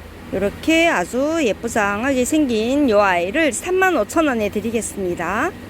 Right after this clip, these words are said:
팔 다시 칠 번 보여드릴게요. 팔 다시 칠 번은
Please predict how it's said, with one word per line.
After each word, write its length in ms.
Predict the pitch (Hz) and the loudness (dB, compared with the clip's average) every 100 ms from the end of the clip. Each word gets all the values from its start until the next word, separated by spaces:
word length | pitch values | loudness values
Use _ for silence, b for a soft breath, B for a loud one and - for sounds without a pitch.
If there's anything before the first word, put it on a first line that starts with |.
| - - - - - - - | -16 -14 -14 -14 -14 -14 -10
팔 340 | - 339 339 | -2 0 0
다시 380 | 262 240 269 254 | 0 -2 -2 -4
칠 260 | - 415 403 | 0 2 4
번 180 | 370 | 4
보여드릴게요. 840 | 214 208 190 180 160 - 170 185 330 - B B B | 2 0 -2 -6 -8 -4 -4 -4 -6 -8 B B B
팔 240 | - 311 302 | 0 2 2
다시 360 | 254 208 226 | 0 -2 -6
칠 220 | - 311 254 | -2 0 2
번은 400 | 277 349 262 | 2 4 2